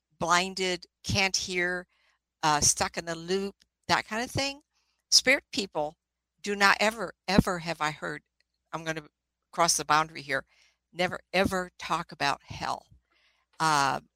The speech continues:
they talk of a group, a community. They're gonna go where everybody else is. I took that to be heaven. Um, one more statement with that. Hold on. I have never, ever heard them talk about religion,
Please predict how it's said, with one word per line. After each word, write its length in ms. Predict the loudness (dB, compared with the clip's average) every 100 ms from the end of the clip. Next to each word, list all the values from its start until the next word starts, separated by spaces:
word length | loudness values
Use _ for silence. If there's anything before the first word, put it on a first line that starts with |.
| _ 0
they 180 | 2 2
talk 400 | 2 2 2 -4 0
of 240 | 0 -2 _ _
a 100 | -6 -6 _ _ _ _
group, 400 | -6 -4 -4 _ _
a 60 | -18
community. 440 | -12 -8 -6 -4 0
They're 180 | 0
gonna 220 | 0 -4 -2
go 200 | -2 0
where 220 | -2 -4
everybody 400 | -2 -2 0 -2
else 240 | 2 2 0
is. 220 | -2 -8 _
I 20 | -4
took 200 | -4 -2
that 160 | -6
to 60 | -6
be 100 | -16
heaven. 260 | -12 -12 -14 _ _ _ _ _ _ _
Um, 300 | 4 4 4 _ -20 -20 _ _ _ _ _ _ _
one 220 | 0 0
more 120 | 2
statement 300 | 4 4 4
with 120 | -2 2
that. 280 | 2 2 -2 -10
Hold 200 | -6 -4
on. 280 | 0 -2 -4 _ _ _ _ _ _ _
I 40 | -4
have 220 | -4 -4
never, 260 | -4 -4 -4 2
ever 460 | 2 2 -10 -14 _ -8
heard 160 | -6
them 120 | -6 -4
talk 220 | -6 -6
about 180 | -12 -16
religion, 460 | -18 -14 -14 -14